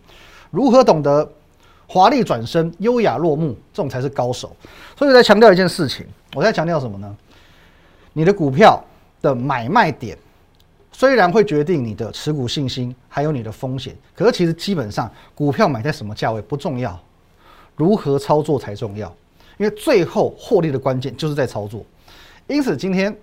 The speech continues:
好，当航运股杀声隆隆的时候，其实我盘中的发文，你会发现简简单单几句话而已。我没有要针对今天的航运讲太多，因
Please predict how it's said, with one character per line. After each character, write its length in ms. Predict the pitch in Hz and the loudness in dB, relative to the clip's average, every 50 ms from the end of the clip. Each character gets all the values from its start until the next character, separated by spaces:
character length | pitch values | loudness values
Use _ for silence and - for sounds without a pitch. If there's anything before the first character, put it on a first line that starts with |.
| _ _ _ _ _ _ _ _ _ _ _ _ _ _ | _ _ _ _ _ _ _ _ _ _ _ _ _ _
好， 120 | - 120 120 | -8 -8 -2
当 180 | - 202 208 180 | -2 -2 0 0
航 160 | 156 170 190 | -2 -2 0
运 120 | 208 190 | 0 0
股 180 | 160 131 117 - - - - - - - - | -2 -2 -4 -6 -10 -18 -20 -20 -20 -20 -16
杀 240 | - - 233 220 214 | -4 0 4 4 6
声 180 | 165 233 220 | 6 4 4
隆 140 | 190 170 170 | 4 2 0
隆 140 | 160 160 156 | 0 -2 -2
的 80 | 151 | -4
时 120 | 147 - 151 | -4 -2 -2
候， 120 | 160 135 | -2 -2
其 100 | 120 190 | 0 0
实 60 | 202 | 0
我 100 | 233 170 131 | 2 0 0
盘 220 | - - 180 160 | 0 -2 -4 -2
中 180 | 135 170 170 160 | -2 -2 -2 -2
的 60 | 135 | -2
发 220 | 123 - 151 147 | 0 2 2 2
文， 120 | 135 113 110 | 2 2 -2
你 60 | 123 | -4
会 60 | 147 | -4
发 160 | - 160 156 | -2 -2 -2
现 160 | 151 - 123 90 | -2 -4 -10 -12
简 180 | - - 170 190 | -8 -6 -4 -4
简 140 | 190 151 131 | -4 -4 -2
单 120 | 139 156 | -2 -2
单 100 | 151 151 | -2 -4
几 120 | 139 110 98 | -6 -8 -8
句 120 | 110 117 | -8 -8
话 180 | 113 113 92 85 | -6 -6 -6 -8
而 60 | 90 | -10
已。 40 | 101 - _ _ _ _ _ _ _ _ _ _ - - | -12 -18 _ _ _ _ _ _ _ _ _ _ -20 -8
我 100 | - 139 | -4 -2
没 80 | 180 240 | 0 2
有 60 | 240 | 2
要 60 | 226 | 2
针 120 | 226 226 214 | 2 2 2
对 100 | 214 196 | 2 0
今 100 | 196 190 | 0 -2
天 120 | 190 185 | -4 -4
的 160 | 170 139 120 - - _ _ _ _ _ _ | -4 -6 -6 -8 -12 _ _ _ _ _ _
航 200 | - - 123 156 | -10 -6 -4 -2
运 100 | 175 151 | -2 -4
讲 160 | 127 104 92 | -4 -6 -8
太 180 | 92 135 127 107 | -6 -6 -6 -6
多， 140 | 107 104 | -6 -10
因 60 | 92 | -12